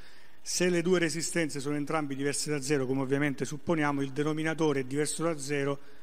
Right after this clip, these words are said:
e quindi si può anch'esso cancellare. Quindi alla fine dobbiamo semplicemente imporre che il numeratore sia uguale a zero. Andando a sviluppare avrete R G quadro più due R L R G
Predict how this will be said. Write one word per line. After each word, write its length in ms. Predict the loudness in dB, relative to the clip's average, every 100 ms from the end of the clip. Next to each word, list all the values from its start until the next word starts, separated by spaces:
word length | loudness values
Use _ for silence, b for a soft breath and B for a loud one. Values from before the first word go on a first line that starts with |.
| B B
e 160 | -4 -4
quindi 280 | -2 -2 -2
si 140 | -4
può 300 | -2 0 0 -2 -10 -10 -10 -10
anch'esso 540 | -6 -6 0 0 0 -2
cancellare. 960 | -2 -2 -2 0 0 2 0 -2 B B B B
Quindi 460 | 0 2 2 0 0
alla 300 | 0 2 0
fine 280 | 0 2 4
dobbiamo 640 | 2 4 4 4 0 -2 -4
semplicemente 840 | -4 -4 -2 -2 0 0 0 -2
imporre 500 | -2 0 0 0 -2
che 100 | -2
il 140 | -2 -2
numeratore 680 | -2 0 0 2 2 0
sia 120 | -4 -4
uguale 280 | -4 -4
a 80 | -6
zero. 400 | -10 -10 -10 -10 -10 -10 -10 -10 -10 -10 -10 -10 -10 -6
Andando 400 | 2 2 4 2
a 40 |
sviluppare 640 | 2 2 2 2 2 2
avrete 380 | 2 2 0 -2
R 200 | -4 -4
G 180 | -4 -4
quadro 460 | 0 0 0 -4 -6
più 260 | -6 -6
due 400 | -4 -2 0 0
R 400 | -2 -2 -2 -2
L 100 | -4
R 260 | -4 -4 -4
G 360 | -4 -4 -4